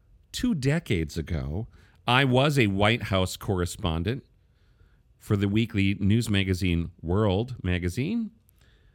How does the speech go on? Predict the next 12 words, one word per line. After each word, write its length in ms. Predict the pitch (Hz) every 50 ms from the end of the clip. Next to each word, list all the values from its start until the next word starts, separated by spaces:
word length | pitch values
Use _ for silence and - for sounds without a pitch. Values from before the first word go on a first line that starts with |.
| _ _ _ _ -
Uh, 340 | 110 110 110 110 110 107 107 -
and, 420 | - 135 123 123 123 123 123 120 113
uh, 220 | 120 113 110 113
so 260 | 110 - - 135 127
I 300 | 127 - 131 135 143 156
was 260 | 156 143 131 120 - -
in 260 | - 147 151 160 165
the 100 | 147 143
room 340 | 123 123 135 151 185 214 208
for 160 | - - 110
two 180 | 90 - 98 90
years, 560 | 85 82 80 76 71 80 113 135 - - -